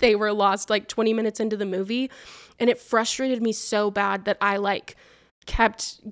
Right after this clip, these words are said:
getting frustrated. You know, like, I know that's, that seems like a really stupid sentence, but I was so frustrated that I kept getting frustrated because I was like, I, like, movies are always so enjoyable to me, the layers of them, breaking them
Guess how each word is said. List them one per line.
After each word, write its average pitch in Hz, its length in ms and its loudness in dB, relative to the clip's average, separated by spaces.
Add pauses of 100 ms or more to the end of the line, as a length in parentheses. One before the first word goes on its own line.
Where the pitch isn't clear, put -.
getting 196 560 0 (120)
frustrated. - 720 -2 (320)
You 226 120 10
know, 226 160 10
like, 226 280 6 (320)
I 220 100 10
know 226 140 8
that's, 196 280 4 (200)
that 220 180 4
seems 214 380 2
like 208 140 4
a 202 40 2
really 196 280 2
stupid - 340 -2
sentence, 170 260 0
but - 180 2
I 214 200 4
was 247 140 2
so 262 180 4
frustrated 214 500 2
that 202 80 4
I 196 80 2
kept 214 220 -2
getting 220 200 -2
frustrated 190 540 -2
because 208 480 -2
I 190 140 0
was 202 180 -4
like, 190 260 -2 (960)
I, 247 420 -2
like, 220 340 -2 (180)
movies 247 540 2
are 214 160 0
always 202 340 2
so 202 160 0
enjoyable 196 480 0
to - 160 -6
me, 233 160 4
the 208 100 2
layers 202 440 2
of 214 80 -4
them, 226 180 0
breaking 202 380 0
them 190 160 -2